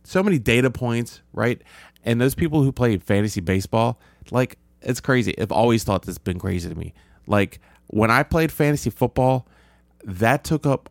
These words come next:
all my time. And that was just prepping for the weekend. And then you got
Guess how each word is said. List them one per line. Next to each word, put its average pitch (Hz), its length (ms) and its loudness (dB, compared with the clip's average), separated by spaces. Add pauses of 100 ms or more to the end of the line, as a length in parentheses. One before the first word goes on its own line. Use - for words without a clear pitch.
all 110 180 4
my 98 160 0
time. 92 400 -4 (360)
And 113 220 -2
that 135 240 2
was 143 140 2
just 131 220 0
prepping 104 380 0
for 107 100 0
the 90 100 -2
weekend. 87 560 -6 (480)
And 95 140 -2
then 107 160 4
you 107 120 0
got 98 260 0